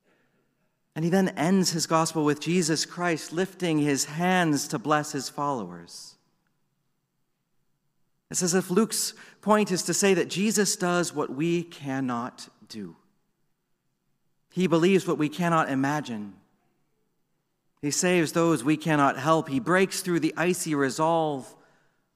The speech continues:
to recover our souls. He is the holy response to every yearning. Remember in this season that at Christmas it is God who is doing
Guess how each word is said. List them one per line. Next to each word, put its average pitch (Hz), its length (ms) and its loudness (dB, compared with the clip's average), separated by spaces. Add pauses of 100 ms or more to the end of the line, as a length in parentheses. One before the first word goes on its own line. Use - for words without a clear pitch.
(300)
to 143 100 -8
recover 160 540 0
our 139 200 0
souls. 117 760 -8 (1700)
He 165 200 2
is 170 220 2
the 151 120 0
holy 151 280 2
response 139 600 0
to 135 220 -8
every 123 300 -2
yearning. 104 420 -4 (3500)
Remember 196 460 4
in 165 200 0
this 151 140 0
season 165 520 -2
that 143 120 0
at 143 140 -4
Christmas 175 580 -4
it 143 140 -6
is 135 160 -4
God 147 400 0
who 135 160 -2
is 123 140 -2
doing 120 440 -4